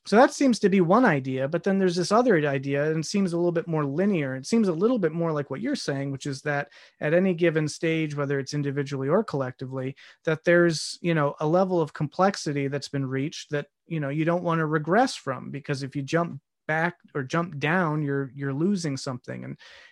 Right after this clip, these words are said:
and so I'm not really sure how to, how to make those both work. I'm not sure what, these could be different models of meta-modernism. They could be different meta models, different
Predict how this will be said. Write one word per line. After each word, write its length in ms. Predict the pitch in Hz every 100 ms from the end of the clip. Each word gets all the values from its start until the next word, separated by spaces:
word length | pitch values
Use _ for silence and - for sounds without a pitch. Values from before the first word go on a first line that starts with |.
| _
and 200 | 165 170
so 460 | - 180 175 165 - _ _
I'm 120 | 165 220
not 160 | 330
really 220 | 262 240
sure 260 | 208 - 220
how 120 | 175
to, 260 | 165 147 139
how 140 | - 185
to 240 | 170 143 139
make 420 | 156 151 196 196 -
those 340 | 151 160 151
both 400 | 131 147 151 147
work. 480 | 139 139 131 - - - _ _
I'm 100 | 147
not 220 | 170 220
sure 460 | - - 190 175 170
what, 420 | 139 135 170 180 - _ _ -
these 220 | 170 202
could 160 | - 196
be 100 | 160
different 360 | 156 180 165
models 500 | 143 139 160 170 175
of 180 | 156 135
meta-modernism. 960 | 143 147 151 143 147 156 156 156 160 147
They 100 | 127
could 140 | 131
be 100 | 135
different 320 | 135 135 135
meta 300 | 143 139 143
models, 500 | 139 135 135 139 135
different 360 | - 135 135